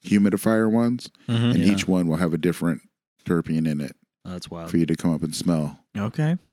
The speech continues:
Speaker 1: And then they have little sample things, like, you know, you get, like, twenty drops in a sample.
Speaker 2: Yeah.
Speaker 1: It's pretty cool.
Speaker 2: Okay. That sounds really cool. For sure.
Speaker 3: I'm gonna try to roll up a little blunt so we can, uh, at least have a little puff while we sip this beer.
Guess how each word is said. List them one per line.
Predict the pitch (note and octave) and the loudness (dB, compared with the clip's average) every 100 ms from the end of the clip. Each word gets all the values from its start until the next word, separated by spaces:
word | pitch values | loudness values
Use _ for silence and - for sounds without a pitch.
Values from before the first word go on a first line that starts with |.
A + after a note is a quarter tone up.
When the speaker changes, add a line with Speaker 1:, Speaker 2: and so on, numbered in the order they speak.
| - | -4
Speaker 1:
And | D#2 | -2
then | D2+ | 0
they | |
have | D#2+ D2 D#2 | 0 0 0
little | D#2+ D2+ C#2+ D2+ - _ _ _ _ - | 0 0 -4 -8 -18 _ _ _ _ -8
sample | - D#2 D2 | -4 -4 -4
things, | D2+ D2+ C#2+ D2+ | -4 -4 -6 -6
like, | C2+ C#2 - _ - | -8 -8 -14 _ -10
you | E2 | -6
know, | C#2+ | -6
you | D2 | -6
get, | C2 | -6
like, | C#2 - _ _ _ _ - | -6 -8 _ _ _ _ -8
twenty | - D2+ D2 | -4 -4 -4
drops | - C#2 C#2 - - | -4 -4 -4 -6 -6
in | - | -6
a | D#2+ | -8
sample. | - D2+ D#2+ E2+ _ _ _ | -8 -6 -8 -12 _ _ _
Speaker 2:
Yeah. | F#2 F#2+ A#2 - _ - _ - | -6 -4 -6 -10 _ -20 _ -20
Speaker 1:
It's | - | -8
pretty | D#2+ C#2+ | -8 -6
cool. | D#2 D#2 - - | -6 -6 -8 -6
Speaker 2:
Okay. | B2+ - E3+ - _ | -4 -2 -4 -6 _
That | B2 D3+ | -6 -2
sounds | F3+ D3 | -2 0
really | B2+ A#2 | 2 2
cool. | C3+ D#3 A2 _ _ _ _ | 0 0 -2 _ _ _ _
For | A#2 A#2 | 0 0
sure. | A2 A#2 F#2 _ _ _ _ _ _ _ _ - _ | 2 0 0 _ _ _ _ _ _ _ _ -20 _
Speaker 3:
I'm | F#2+ | -4
gonna | F2 | -2
try | G2 F2+ | -4 -4
to | |
roll | E2+ F2 F2 | -4 -6 -6
up | E2+ | -8
a | F2 | -10
little | F2+ F2+ | -8 -8
blunt | E2+ F2+ F2 | -10 -12 -12
so | - F2+ | -12 -12
we | F2 | -12
can, | - F2+ F#2 | -10 -10 -10
uh, | F2+ F2+ F2 _ _ | -12 -14 -18 _ _
at | F#2 | -14
least | F#2 F2+ | -12 -12
have | F2 F2 | -12 -14
a | |
little | F2 E2+ | -12 -14
puff | - - - - | -12 -14 -14 -16
while | - | -18
we | - | -18
sip | - - - | -16 -18 -18
this | - - | -18 -18
beer. | - - | -18 -18